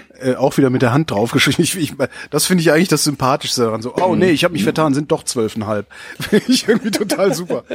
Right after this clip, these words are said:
Speaker 2: <laughs>
Speaker 1: Tintenkiller ist
Speaker 2: Ja.
Speaker 1: verboten. <laughs> Das ist so, das ist, ich, ich mag's.
Speaker 2: Ja.
Speaker 1: Rotwein, na ja.
Speaker 2: Genau, kommt aus dem, aus der gleichen Lage wie Pinot Blanc und Gris.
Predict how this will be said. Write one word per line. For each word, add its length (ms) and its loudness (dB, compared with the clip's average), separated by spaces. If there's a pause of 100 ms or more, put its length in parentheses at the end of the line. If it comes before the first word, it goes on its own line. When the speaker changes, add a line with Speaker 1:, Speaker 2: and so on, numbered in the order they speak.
(140)
Speaker 2:
<laughs> 260 -20
Speaker 1:
Tintenkiller 520 0
ist 160 0
Speaker 2:
Ja. 80 0
Speaker 1:
verboten. 500 -2 (120)
<laughs> 120 -10
Das 160 -4
ist 160 2 (220)
so, 120 4 (280)
das 160 0
ist, 220 -4
ich, 240 -10
ich 160 -6
mag's. 360 -2 (720)
Speaker 2:
Ja. 220 -4 (120)
Speaker 1:
Rotwein, 580 -4
na 180 -2
ja. 260 -6 (1300)
Speaker 2:
Genau, 200 2
kommt 200 -2
aus 140 0
dem, 320 2
aus 100 0
der 120 0
gleichen 300 2
Lage 300 0
wie 160 -2
Pinot 460 0
Blanc 240 0
und 160 0
Gris. 420 -6